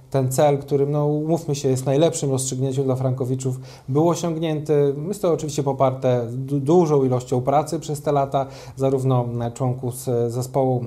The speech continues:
e, prawa finansowego, ekonomii, jak i, e, generalnie innych osób, które miały wpływ na to, że ta, m, nazwijmy to, m, nasza strategia, e, faktycznie znalazła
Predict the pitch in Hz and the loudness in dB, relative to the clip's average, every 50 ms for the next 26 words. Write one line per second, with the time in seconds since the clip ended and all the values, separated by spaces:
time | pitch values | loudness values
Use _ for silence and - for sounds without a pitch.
0 | 117 120 117 113 113 110 - 131 131 123 123 123 - 143 131 127 131 135 127 131 | -4 -6 -4 -4 -6 -4 -2 0 0 0 0 -2 -2 -2 0 0 0 -2 0 0
1 | 170 196 185 175 170 156 139 127 123 131 131 131 156 180 190 180 170 165 151 143 | 0 0 2 2 2 2 2 2 2 0 -2 0 2 2 2 2 0 0 0 0
2 | 131 131 - - 123 123 120 110 101 117 113 113 117 113 117 123 131 127 131 135 | 0 -2 -4 -4 -4 -4 -4 -4 -4 -4 -6 -6 -8 -8 -6 -4 -2 0 0 0
3 | 135 135 135 131 135 170 180 175 170 147 139 151 147 127 147 143 139 - - 151 | 0 -2 -2 -2 0 0 0 0 0 0 -2 -2 -4 -2 -4 -8 -8 -4 -2 0
4 | 143 139 131 135 - - - - _ - 147 180 190 190 190 180 185 - - 165 | 2 2 0 -2 -6 -14 -18 -14 _ -2 0 2 4 4 2 2 0 0 0 0
5 | 156 151 143 139 135 143 135 151 139 123 131 127 131 131 131 127 127 127 120 120 | 0 2 0 0 0 0 0 0 0 0 0 0 2 2 2 4 2 2 -2 -4
6 | 120 120 117 113 - - - - _ 139 135 127 131 135 147 143 139 135 131 131 | -4 -6 -6 -6 -8 -14 -20 -16 _ -2 -2 0 0 0 2 2 2 0 0 0
7 | 131 123 117 120 113 110 123 123 120 117 113 110 98 110 120 135 147 156 143 - | 0 0 0 -2 -4 -6 -6 -4 -4 -4 -6 -6 -6 -2 0 0 0 0 0 0
8 | 160 143 127 - - - 135 135 131 131 147 135 135 135 139 127 127 123 120 113 | -2 -2 -2 -2 -4 -2 -2 0 2 2 0 0 2 2 2 2 2 0 0 -2
9 | 117 117 117 113 117 113 110 - - 135 127 131 156 147 147 - 143 127 123 127 | -4 -4 -4 -6 -6 -8 -6 -4 -4 -4 -4 -4 -4 -4 -2 -2 -2 -2 0 0
10 | 113 120 120 117 120 123 123 120 120 | 2 2 2 0 2 2 2 2 0